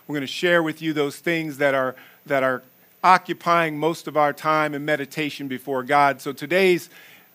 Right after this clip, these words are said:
message is the first in a series entitled The Summer of Soul, where we'll be giving you soul talks,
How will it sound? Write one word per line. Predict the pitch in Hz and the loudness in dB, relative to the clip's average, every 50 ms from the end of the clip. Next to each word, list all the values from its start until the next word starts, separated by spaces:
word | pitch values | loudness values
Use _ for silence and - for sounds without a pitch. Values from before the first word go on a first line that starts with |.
| _ _ | _ _
message | - 143 147 170 175 165 - 175 165 156 143 - - - _ | -10 0 2 2 2 2 0 -2 -4 -4 -4 -6 -16 -10 _
is | 175 156 147 123 | -6 -6 -6 -8
the | 131 | -14
first | 123 - - 208 202 190 175 - - | -14 -2 0 2 2 2 0 -4 -12
in | - 156 | -10 -10
a | 147 | -10
series | 139 - - 202 190 180 160 135 | -10 -6 0 0 0 2 0 -2
entitled | 147 151 - - 165 170 165 165 160 147 135 | -6 -8 -2 2 2 2 4 2 -2 -4 -6
The | 139 | -10
Summer | 131 - 185 170 165 156 143 | -6 -2 -2 -2 0 -2 -4
of | 139 - | -4 -6
Soul, | - - 185 170 165 165 160 156 | -6 -2 2 4 4 4 4 2
where | 156 147 | 0 0
we'll | 151 180 190 185 | 2 4 2 2
be | 160 165 160 139 135 - _ | 2 -2 -6 -8 -12 -14 _
giving | - 196 180 185 180 170 | 0 0 0 0 -2 -2
you | 170 170 170 165 156 - - - - _ | -2 -2 -2 -2 -4 -8 -16 -20 -20 _
soul | - - - - 208 214 208 202 190 | -18 -16 -4 0 2 4 4 2 0
talks, | 196 - 156 147 143 135 135 139 - - - | 0 2 4 6 6 6 4 2 -4 -18 -20